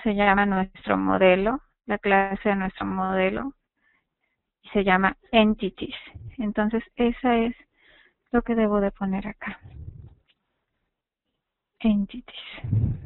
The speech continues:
Muy bien. Guardamos. Y vamos a generar nues-, la parte web.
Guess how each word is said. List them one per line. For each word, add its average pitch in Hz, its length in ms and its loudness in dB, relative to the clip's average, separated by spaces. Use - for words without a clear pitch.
Muy 220 220 4
bien. 247 200 0
Guardamos. 262 720 10
Y 254 160 10
vamos 226 500 10
a 214 460 6
generar 208 580 8
nues-, 196 460 0
la 196 200 6
parte 196 580 4
web. 185 320 6